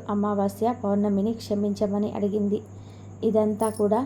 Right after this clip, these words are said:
తెలిసి తెలియకుండానే జరిగిపోయింది" అని చెప్పింది.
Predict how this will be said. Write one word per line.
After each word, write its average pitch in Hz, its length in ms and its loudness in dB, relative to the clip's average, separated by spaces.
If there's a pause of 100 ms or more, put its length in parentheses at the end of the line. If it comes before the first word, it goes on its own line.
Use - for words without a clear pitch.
(140)
తెలిసి 220 400 0
తెలియకుండానే 208 840 0
జరిగిపోయింది" 208 840 0
అని 214 140 -2
చెప్పింది. 202 440 -2